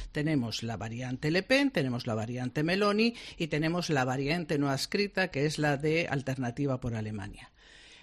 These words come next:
Esto, evidentemente, eh, ignorarlo es, eh, una invitación a que en las próximas elecciones, eh, sean mayoritarios. Y ahí yo creo que, aunque se repita,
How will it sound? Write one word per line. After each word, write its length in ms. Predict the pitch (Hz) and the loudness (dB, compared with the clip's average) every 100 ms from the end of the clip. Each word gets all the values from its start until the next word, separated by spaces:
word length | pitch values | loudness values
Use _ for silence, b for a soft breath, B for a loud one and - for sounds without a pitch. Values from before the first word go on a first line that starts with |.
| B | B
Esto, 460 | 208 226 - 277 - | 4 4 4 2 2
evidentemente, 1120 | 180 165 165 190 196 196 202 - 220 220 - - | 2 2 2 2 0 0 -2 4 4 4 -2 -4
eh, 280 | 175 165 - | 0 0 0
ignorarlo 800 | 185 175 170 180 208 240 254 - | 0 2 4 6 4 4 2 2
es, 400 | 170 180 190 - | 2 2 2 0
eh, 480 | 185 - 160 139 - | -2 2 0 0 -2
una 160 | 175 185 | -2 0
invitación 680 | 165 156 160 160 170 196 220 | 0 0 0 0 0 2 2
a 380 | - 151 147 - | 0 -2 -4 -4
que 280 | 143 139 | -4 -2
en 100 | 135 | -2
las 160 | 131 139 | -2 -2
próximas 440 | 147 147 170 160 | -6 -4 -2 -2
elecciones, 720 | 156 139 - 151 151 165 175 175 | 0 -2 -2 0 0 0 -2 -2
eh, 100 | - 147 | -2 -2
sean 380 | 143 151 143 160 | -2 0 2 2
mayoritarios. 800 | 139 127 113 110 107 110 123 - | 2 0 -4 -6 -8 -6 -6 -6
Y 200 | 117 117 | -6 -4
ahí 400 | 113 131 147 147 | -4 0 0 0
yo 180 | 139 131 | -2 -4
creo 240 | 147 147 | 0 -2
que, 240 | 147 151 135 | 0 -2 0
aunque 340 | 160 151 131 127 | -2 -2 -2 -4
se 240 | - 127 | -2 -4
repita, 720 | 131 127 - 196 - 117 104 | -4 -6 -2 -4 -2 -4 -4